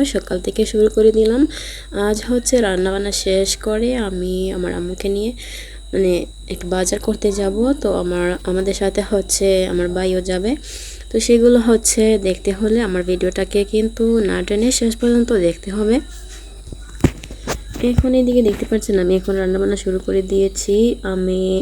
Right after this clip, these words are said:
এদিকে কড়াই বসিয়ে ডাল রান্না করেছিলাম, তো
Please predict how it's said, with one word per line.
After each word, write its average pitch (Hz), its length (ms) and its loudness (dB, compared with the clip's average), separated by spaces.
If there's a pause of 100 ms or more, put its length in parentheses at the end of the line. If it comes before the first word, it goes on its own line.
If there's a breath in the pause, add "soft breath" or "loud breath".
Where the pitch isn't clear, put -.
(120)
এদিকে 180 400 -4
কড়াই 180 300 2
বসিয়ে 185 320 -2
ডাল 180 320 -2
রান্না 185 280 0
করেছিলাম, 185 580 -2 (440 loud breath)
তো - 80 -4